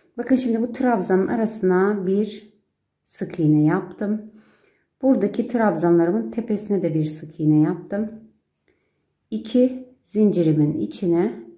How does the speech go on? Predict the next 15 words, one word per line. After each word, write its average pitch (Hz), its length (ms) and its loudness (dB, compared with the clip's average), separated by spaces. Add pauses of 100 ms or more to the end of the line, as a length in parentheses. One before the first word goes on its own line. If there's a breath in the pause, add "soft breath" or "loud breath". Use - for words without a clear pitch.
(160)
iki - 280 -6
tane 170 360 -2 (760 loud breath)
sık - 360 -8
iğne 147 200 2
yaptım. 143 440 -6 (1040)
Tekrar 220 460 0
bu - 40 -12
trabzanın 190 500 0
tepesine 185 580 -6
de 160 120 0
bir - 120 -6
tane 151 280 4
sık - 320 -6
iğne 202 140 0
yapıyorum. 208 560 -4